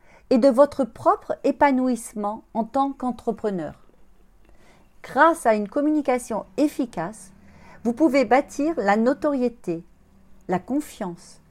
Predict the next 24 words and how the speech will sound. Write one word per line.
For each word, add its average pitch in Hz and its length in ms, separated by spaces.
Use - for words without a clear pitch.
et 240 80
la 220 180
loyauté 302 580
de 262 100
vos 233 160
clients. 196 420
Vous 208 120
saisissez 302 560
des 214 220
opportunités 220 760
inattendues, 185 840
alignez 330 440
votre 240 300
équipe 233 300
sur 196 160
vos 190 220
objectifs 190 720
et 294 80
vous 269 140
différenciez 262 880
sur 247 300
un 208 80
marché 226 400
concurrentiel. 196 840